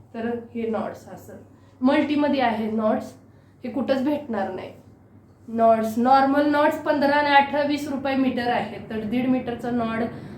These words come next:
लावलाय मी. तर हे बघू शकता, मल्टीमध्ये आहे, मेरून, ग्रीन, गोल्ड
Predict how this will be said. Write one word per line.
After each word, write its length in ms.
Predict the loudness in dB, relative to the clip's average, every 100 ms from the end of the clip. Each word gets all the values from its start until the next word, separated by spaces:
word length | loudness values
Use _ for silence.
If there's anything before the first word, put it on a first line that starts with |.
| -8
लावलाय 520 | 0 2 2 0 0 2
मी. 200 | 0 -2 -6 -12 -14 -14 -16 -16 -16 -14 -14 -14 -14 -14 -14 -14 -10
तर 120 | -6
हे 80 | -6
बघू 260 | -4 -6
शकता, 320 | -6 -8 -4 2
मल्टीमध्ये 580 | 2 2 0 0 0
आहे, 180 | 0 2
मेरून, 540 | 4 4 4 2 2 0 -2 -12 -12 -8 -2 2
ग्रीन, 440 | 2 4 4 4
गोल्ड 640 | 6 6 6 6 4 4